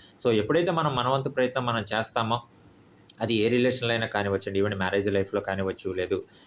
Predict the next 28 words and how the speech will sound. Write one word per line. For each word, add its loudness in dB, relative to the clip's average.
so, 2
before 0
marriage 0
కానివ్వచ్చు, -2
ఎక్కడైనా -2
సరే -4
రిలేషన్ 0
అనేది 0
స్ట్రాంగ్‌గా -2
ముందుకెళ్తుంది. -4
So, -8
ఆ, 0
ఎక్కడ 0
కూడా 2
డిస్టర్బెన్సెస్ -2
లేకుండా -2
ముందుకెళ్ళటానికి -2
ఛాన్స్ -2
అయితే 0
ఉంటుంది. -4
But 0
ఇక్కడ 0
యూనివర్స్ 0
చెప్తూ 0
ఉందండి, 0
so, 0
ఖచ్చితంగా 0
ఒక, 2